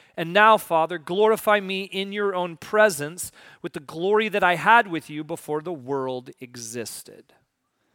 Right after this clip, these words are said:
It's clear from this passage, Jesus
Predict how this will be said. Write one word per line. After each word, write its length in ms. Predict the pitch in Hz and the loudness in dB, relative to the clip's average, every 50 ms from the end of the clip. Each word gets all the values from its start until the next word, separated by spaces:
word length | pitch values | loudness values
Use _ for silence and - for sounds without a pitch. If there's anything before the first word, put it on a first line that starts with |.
| _ _ _ _ _ _ _ _ _ _ _ _ _ _ _ _ - | _ _ _ _ _ _ _ _ _ _ _ _ _ _ _ _ -10
It's 140 | 147 - - | -10 -8 -6
clear 280 | - 247 277 269 247 | -2 2 4 4 4
from 140 | - - 196 | 2 0 -6
this 140 | 190 185 - | -8 -8 2
passage, 760 | - 196 196 196 185 - - 147 135 143 156 156 - - _ _ _ _ _ _ _ _ _ _ _ _ _ _ _ _ _ _ _ _ _ _ _ _ _ _ _ _ _ _ 156 | 6 8 8 8 8 4 0 -4 -6 -6 -8 -12 -18 -20 _ _ _ _ _ _ _ _ _ _ _ _ _ _ _ _ _ _ _ _ _ _ _ _ _ _ _ _ _ _ -16
Jesus 680 | 131 - 170 190 240 254 262 240 170 175 175 - - | -12 -8 -4 -2 0 2 2 2 0 0 0 0 -2